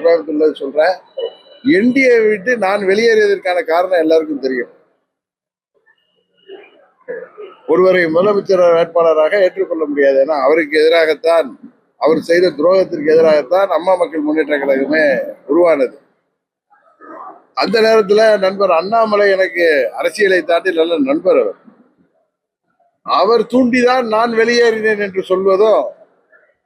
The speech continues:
மிகவும் வருந்தத்தக்க ஒன்று. அது போன்ற இப்பயும் அவரு வாய்ப்பு கிடைக்கும் பொழுதெல்லாம் என்ன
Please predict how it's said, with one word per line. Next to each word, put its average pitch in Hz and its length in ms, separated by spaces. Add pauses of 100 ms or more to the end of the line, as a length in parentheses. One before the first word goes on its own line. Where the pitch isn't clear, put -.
(160)
மிகவும் 196 280
வருந்தத்தக்க 202 460 (120)
ஒன்று. 135 220 (720)
அது 151 180
போன்ற 175 260 (460)
இப்பயும் 170 360
அவரு 160 220 (2750)
வாய்ப்பு 170 320
கிடைக்கும் 156 440
பொழுதெல்லாம் 170 480
என்ன 170 140